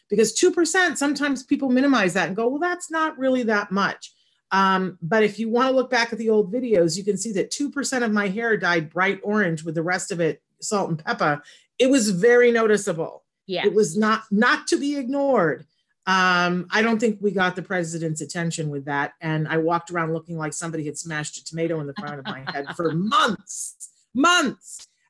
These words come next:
Speaker 1: uh, I tell you. But I wish we'd chosen a different color. Like, blue would have been interesting. But, uh, anyway, two percent, it's, it's quite a lot. Hey, we're saying hello to friends in Ireland who are watching.
Speaker 2: Oh,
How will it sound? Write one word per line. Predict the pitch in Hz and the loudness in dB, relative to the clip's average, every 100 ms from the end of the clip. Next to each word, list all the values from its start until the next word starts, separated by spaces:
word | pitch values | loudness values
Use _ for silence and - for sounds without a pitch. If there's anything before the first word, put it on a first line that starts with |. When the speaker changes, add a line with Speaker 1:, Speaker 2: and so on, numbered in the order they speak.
| - | 0
Speaker 1:
uh, | 196 185 175 151 | 4 4 4 2
I | 175 | -2
tell | 196 175 | 0 0
you. | 160 | 0
But | 160 165 - | 0 -2 -2
I | 180 | -2
wish | 254 - | -2 -4
we'd | 226 156 | -6 -2
chosen | 240 220 196 | 2 2 2
a | 156 | -2
different | 147 185 147 - | -4 -8 -10 -12
color. | - 185 139 82 | -4 -2 -2 -4
Like, | 151 143 | -6 -6
blue | - 147 208 254 | -8 -2 0 0
would | 202 156 | 0 0
have | |
been | 147 143 | -2 -6
interesting. | 143 143 139 - 131 | -8 -10 -14 -14 -14
But, | 135 147 - _ _ _ _ - | -10 -10 -12 _ _ _ _ 0
uh, | 190 180 180 180 - | 4 4 4 0 0
anyway, | 240 208 160 156 _ _ _ - | 2 4 2 0 _ _ _ -12
two | - 311 | 0 0
percent, | 302 - 302 262 240 214 - - | 2 0 0 2 0 -2 -6 -2
it's, | 202 202 - - | -2 -4 -10 -8
it's | 196 - | -8 -6
quite | - 208 | 0 2
a | 202 | 2
lot. | 196 180 147 170 | 2 2 0 0
Hey, | 233 | 2
we're | 247 233 | 4 4
saying | 220 262 247 | 4 2 4
hello | 226 220 240 262 | 2 4 2 2
to | - 208 | 0 -6
friends | - 226 226 220 220 208 | -2 0 2 2 2 0
in | - 202 196 196 | -2 0 2 0
Ireland | 170 208 247 214 151 82 - - | 0 2 4 2 0 -4 -16 -10
who | 190 | -4
are | 175 | -2
watching. | 160 160 160 247 | 0 0 0 0
Speaker 2:
Oh, | 302 | -2